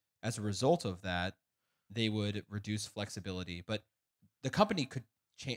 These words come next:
just fiddle the numbers around and make it work for people so they could still have the flexibility. That's not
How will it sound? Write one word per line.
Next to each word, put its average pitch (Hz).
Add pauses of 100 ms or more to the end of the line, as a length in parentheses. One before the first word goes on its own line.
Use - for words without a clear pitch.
just 120
fiddle 139
the 123
numbers 110
around 87
and 87
make 101
it -
work -
for 95
people 87
so -
they 98
could 85
still 98
have 98
the 92
flexibility. 98
That's 107
not 135